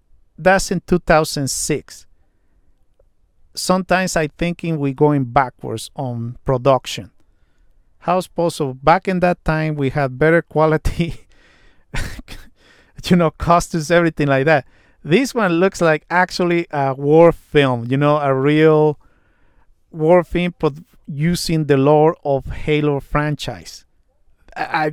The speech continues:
I, I definitely, if I see that today, I will glue to the T V. Is they really show that. Also, remember there was some commercials of the O S T D, how to be, when they was training and become a soldier to fight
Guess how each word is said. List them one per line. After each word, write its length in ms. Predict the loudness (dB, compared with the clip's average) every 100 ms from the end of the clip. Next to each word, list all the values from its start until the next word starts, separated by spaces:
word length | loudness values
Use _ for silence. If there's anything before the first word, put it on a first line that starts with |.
| -6
I, 120 | -6
I 40 | 0
definitely, 480 | 2 2 0 -4 -4
if 120 | 0
I 160 | 0 0
see 280 | -4 -4
that 300 | 2 2 2
today, 360 | -2 0 0 0
I 200 | -2 -2
will 380 | -2 -2 -4 -8 _ _ _ _ _ -10 0
glue 240 | 4 4
to 140 | 2 -2
the 100 | -2
T 260 | -4 -4
V. 260 | -4 -6 -10 _ _
Is 160 | -10 -2
they 180 | 0 0
really 380 | -2 -2 -2
show 400 | -4 -4 -2 0
that. 260 | -2 -6 -8 _ _ _ _ _
Also, 320 | -2 -2 0 -2
remember 360 | 0 -2 0
there 120 | 0
was 160 | 0 -2
some 180 | -4 -4
commercials 640 | -2 -2 -2 -2 -4 -2
of 160 | -4 -2
the 140 | -2
O 180 | 0 0
S 240 | -2 -6
T 240 | -8 -8 -6
D, 420 | -6 -6 -8 -10 _ _ _ _ _
how 260 | 0 0 0 -4
to 80 |
be, 300 | -4 -2 -4 -8
when 280 | -6 -4 -2
they 100 | 0
was 240 | 0 -4
training 540 | -4 -2 -2 -2 -4
and 100 | -4
become 540 | -6 -6 -4 -2 -4 -8 _ _ _ _ _
a 100 | -10
soldier 560 | -2 4 4 4 0 -4
to 180 | -6 -12
fight 600 | -2 -2 -2 -10 -20